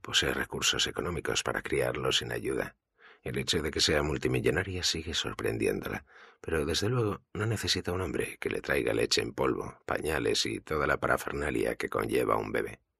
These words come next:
Si quiere, puede contratar escuadrones de niñeras, y no debe preocuparse para que una empresa le conceda la baja de maternidad.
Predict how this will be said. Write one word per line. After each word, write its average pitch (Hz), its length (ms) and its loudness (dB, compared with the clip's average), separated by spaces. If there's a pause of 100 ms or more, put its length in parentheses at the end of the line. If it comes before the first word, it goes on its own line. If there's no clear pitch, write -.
(120)
Si - 200 -2
quiere, 87 320 4
puede 80 260 4
contratar 73 460 0
escuadrones 73 720 2
de 64 80 2
niñeras, - 640 -2 (100)
y 65 160 0
no 92 140 0
debe 110 240 0
preocuparse 67 800 2
para 76 200 2
que - 80 0
una 76 120 2
empresa 69 360 2
le 65 120 2
conceda 67 440 -4
la 64 80 2
baja 65 320 2
de 62 80 2
maternidad. - 720 -4